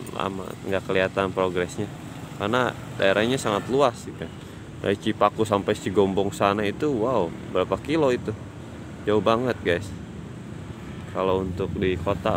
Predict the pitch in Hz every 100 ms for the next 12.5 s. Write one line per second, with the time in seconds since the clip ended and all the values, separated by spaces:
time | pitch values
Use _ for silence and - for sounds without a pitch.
0 | 113 120 123 139 143 143 139 143 - -
1 | - - - - - 107 104 101 98 104
2 | 98 98 98 98 101 - - - - -
3 | 85 120 120 117 117 117 113 117 - -
4 | - - - - - - - - - -
5 | - 101 95 82 123 120 135 120 120 113
6 | 110 151 143 131 131 - - - - -
7 | - - - 113 113 110 110 107 127 151
8 | 123 113 110 110 104 104 104 101 101 101
9 | 104 - - 110 107 107 113 107 101 104
10 | - 95 85 - - - - - - -
11 | 104 95 92 104 104 101 98 98 95 98
12 | 95 92 92 95